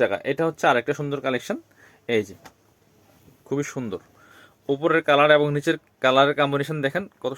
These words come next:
সুন্দর, এটা পরলে অসম্ভব সুন্দর লাগবে। পরি গাউন এগুলি, পরি গাউনের মধ্যে আছে চমৎকার কালার কম্বিনেশন। প্রাইস মাত্র সাতশো নব্বই টাকা, অল্প পরিমাণে আছে স্টকে, so এগুলা স্টক শেষ হলে আর রিস্টক হবে না। একদম অফার দামে দিচ্ছি মাত্র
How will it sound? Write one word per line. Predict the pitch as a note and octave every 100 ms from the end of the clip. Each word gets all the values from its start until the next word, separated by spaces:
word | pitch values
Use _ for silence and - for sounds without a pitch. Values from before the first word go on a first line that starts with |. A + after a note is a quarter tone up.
| -
সুন্দর, | C#3 A2 A2
এটা | B2+
পরলে | D3+ D3+ D#3+
অসম্ভব | C#3+ D#3 D#3
সুন্দর | D#3+ D#3
লাগবে। | D3 C3+ D#3 -
পরি | E3 E3+
গাউন | C3 A2 G2+
এগুলি, | F2+ F#2 - - - -
পরি | D3 C#3
গাউনের | C#3 C#3+
মধ্যে | C#3+ C#3+
আছে | C#3 - F3
চমৎকার | D3 C#3+ - D3+ C#3
কালার | C3 C3+ C#3
কম্বিনেশন। | D3 C#3+ E3
প্রাইস | C#3 C3+ C3+
মাত্র | C#3 D3+
সাতশো | D#3+ D3 -
নব্বই | D3 C3+ D3 C#3
টাকা, | G3 - - - -
অল্প | C#3 D#3 E3+ F#3
পরিমাণে | F3+ F3+ E3+ D#3
আছে | C#3+ D#3
স্টকে, | - D#3+ D#3+ D#4+ - _ -
so | D3 D3
এগুলা | B2+ D3+ D#3+ D3 D#3 - - - -
স্টক | - D#3
শেষ | - C#3
হলে | D#3 D3
আর |
রিস্টক | C3+ C3 C3 A2+
হবে | G2+
না। | F#2+ - _ - _ _ _
একদম | C3+ C3+ E3 D3
অফার | C3 C#3
দামে | D3 C3+
দিচ্ছি | A2 A#2
মাত্র | A#2+